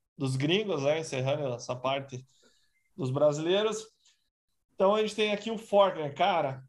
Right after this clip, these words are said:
Esse cara é um talento nato, super rápido, né? Então só pra vocês terem uma ideia, anotei algumas coisas aqui. De dois mil e dezoito a dois mil e vinte ele venceu onze corridas. Ele foi duas vezes quase campeão. Em dois mil e dezenove, quando ele liderava,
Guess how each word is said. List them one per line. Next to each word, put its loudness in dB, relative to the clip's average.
Esse -2
cara 4
é 6
um 0
talento -2
nato, -2
super 0
rápido, 0
né? -2
Então 0
só -2
pra 4
vocês -8
terem -4
uma 0
ideia, -2
anotei -2
algumas -2
coisas -2
aqui. -4
De -2
dois 2
mil 0
e -2
dezoito 0
a 2
dois -2
mil 0
e -2
vinte -2
ele 0
venceu -2
onze 0
corridas. -2
Ele -6
foi 2
duas 2
vezes 0
quase 0
campeão. -4
Em -8
dois -2
mil -2
e -4
dezenove, 2
quando -2
ele 0
liderava, 0